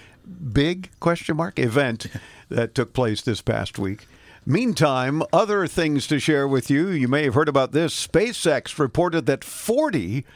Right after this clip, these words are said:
Speaker 1: of the forty-nine Starlink satellites that it launched to low Earth orbit on February third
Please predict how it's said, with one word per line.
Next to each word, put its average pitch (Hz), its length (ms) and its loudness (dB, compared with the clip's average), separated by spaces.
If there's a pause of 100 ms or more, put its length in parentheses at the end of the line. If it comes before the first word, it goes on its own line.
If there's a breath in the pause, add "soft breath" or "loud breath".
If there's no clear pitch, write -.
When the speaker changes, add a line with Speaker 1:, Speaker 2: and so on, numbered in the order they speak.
(380 loud breath)
Speaker 1:
of 143 160 2
the 160 100 4
forty-nine 190 1000 0
Starlink 180 680 0
satellites 156 680 0
that 127 160 0
it 127 100 -4
launched 160 480 0
to 147 120 2
low 151 380 0
Earth 156 300 -2
orbit 151 420 0 (540 loud breath)
on 131 160 4
February 165 680 0
third 131 680 -2